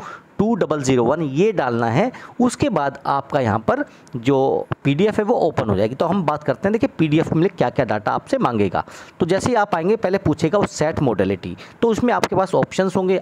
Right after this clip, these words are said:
आप चाहते हैं कि only biometric का देखना चाहते हैं, biometric and ओटीपी देखना चाहते हैं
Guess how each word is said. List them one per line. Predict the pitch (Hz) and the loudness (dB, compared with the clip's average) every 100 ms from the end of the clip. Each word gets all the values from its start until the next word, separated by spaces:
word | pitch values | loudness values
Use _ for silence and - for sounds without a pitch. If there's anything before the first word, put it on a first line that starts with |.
| - | -2
आप | - - | -4 0
चाहते | 135 151 | 0 0
हैं | 160 | 0
कि | 175 | 2
only | 151 156 135 | 2 2 0
biometric | 113 123 127 135 175 170 | 0 0 0 0 -2 -2
का | 151 | -2
देखना | 143 156 | -2 -2
चाहते | 143 - 151 | -2 0 0
हैं, | 151 147 - - 120 | 0 -4 -14 -12 -2
biometric | 127 151 160 160 160 156 | 0 2 0 0 0 0
and | 147 | 2
ओटीपी | 131 120 135 160 | 0 -2 0 0
देखना | 147 147 | 2 0
चाहते | 143 151 | 0 0
हैं | 147 | 0